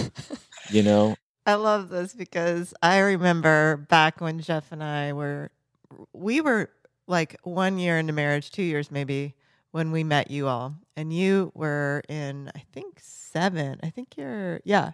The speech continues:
Speaker 3: you were around seven years married. And I remember you telling us uh, it was one piece of advice I'll always remember. You kept saying,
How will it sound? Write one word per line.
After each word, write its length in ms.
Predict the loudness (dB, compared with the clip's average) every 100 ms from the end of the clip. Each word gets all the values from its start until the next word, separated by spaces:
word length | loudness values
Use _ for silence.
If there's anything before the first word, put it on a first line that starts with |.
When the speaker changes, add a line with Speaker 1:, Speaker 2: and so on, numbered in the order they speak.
| _ _ _ _ -4
Speaker 3:
you 100 | 0
were 100 | 2
around 240 | 2 0
seven 320 | 0 -2 0
years 200 | -2 -6
married. 260 | -6 -8 -8 _ -20 _ _ _
And 120 | 2 6
I 100 | 6
remember 520 | 4 4 4 4 2
you 460 | 0 -2 -2 -4 -8
telling 420 | -4 0 0 0
us 300 | 0 0 -2 -8 -20 _ _ _ _ _ _ _ _
uh, 380 | 0 2 2 -2 -4
it 60 |
was 140 | -6 -4
one 240 | -4 -4
piece 260 | -6 -10 -8
of 80 |
advice 400 | -6 -4 -4 -6 -8
I'll 180 | -10 -6
always 300 | -6 -6 -10
remember. 440 | -10 -10 -10 -10 _ _ _ _
You 260 | -6 -2 0
kept 260 | 2 2 2
saying, 640 | -2 0 0 -2 -6 -12